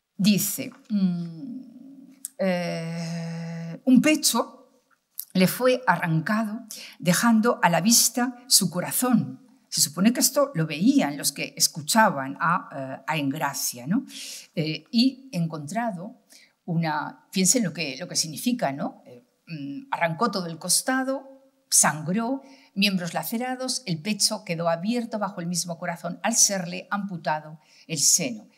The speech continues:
Y he encontrado, digo, este desgarrador de senos, que es un instrumento de tortura,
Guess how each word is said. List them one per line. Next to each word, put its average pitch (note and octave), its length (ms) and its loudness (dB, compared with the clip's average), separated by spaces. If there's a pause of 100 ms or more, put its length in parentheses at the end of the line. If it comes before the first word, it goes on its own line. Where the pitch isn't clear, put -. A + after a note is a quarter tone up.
(140)
Y A#3+ 260 2
he E3 80 -2
encontrado, E3+ 720 -2
digo, F3+ 340 -10
este F#3 240 -2
desgarrador E3 580 -4
de F3 100 -4
senos, D#3 360 0
que D#3 60 -14
es - 120 -14
un - 80 -10
instrumento E3 460 -6
de D#3+ 80 -8
tortura, F3+ 540 -6